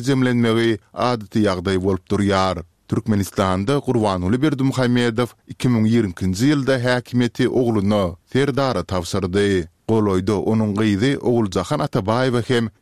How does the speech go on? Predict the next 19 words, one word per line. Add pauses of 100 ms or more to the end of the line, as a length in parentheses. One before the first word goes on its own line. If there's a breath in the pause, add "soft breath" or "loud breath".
ýurdun
siýasat
arenasynda (100)
has
köp
rol
oýnap
başlady. (220)
Täjikistanda
bolsa
prezident
Emomali
Rahmonyň (100)
ogly (200)
Rustam
Emomali (160)
ýurdun
parlamentina
ýol